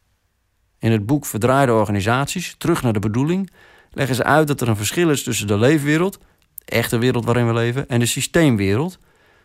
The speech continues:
wat dan een verzameling is van bedachte structuren, regels, voorschriften, wetten, procedures, protocollen, prestatieindicatoren enzovoorts. Ze leggen uit dat die systeemwereld vaak niet meer in lijn is met de bedoeling in de leefwereld.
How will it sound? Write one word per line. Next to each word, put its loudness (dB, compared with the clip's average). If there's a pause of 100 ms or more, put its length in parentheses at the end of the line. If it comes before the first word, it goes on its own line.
(220)
wat -2
dan 2
een 0
verzameling 2
is 0
van -2
bedachte -2
structuren, -4
regels, -2
voorschriften, -4
wetten, 0
procedures, -4
protocollen, -2 (1000)
prestatieindicatoren -2 (140)
enzovoorts. -10 (1120)
Ze -8
leggen 2
uit 4
dat 0
die -8
systeemwereld 0
vaak 0
niet 0
meer -2
in -2
lijn 0
is -2
met -2
de -8
bedoeling -2
in 0
de 0
leefwereld. -4